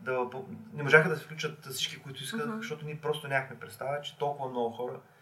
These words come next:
Speaker 1: ще искат да
Speaker 2: Ще
Speaker 1: си
Speaker 2: искат.
Speaker 1: добият по една платка.
Speaker 2: Мгм.
Speaker 1: Така че в цялата страна правим и всеки, който иска, може да се свържи с нас.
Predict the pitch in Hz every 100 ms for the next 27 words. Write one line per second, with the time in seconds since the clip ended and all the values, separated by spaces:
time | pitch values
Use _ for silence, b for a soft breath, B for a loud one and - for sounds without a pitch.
0 | b - 127 127 117 110 117 127 123 123
1 | 120 113 113 113 110 110 208 208 - -
2 | 190 196 196 - 190 208 - 190 180 156
3 | 151 123 165 214 226 - - B B B
4 | B B B - 143 175 175 - 190 190
5 | 180 - 175 180 170 - 156 165 160 -
6 | 117 - -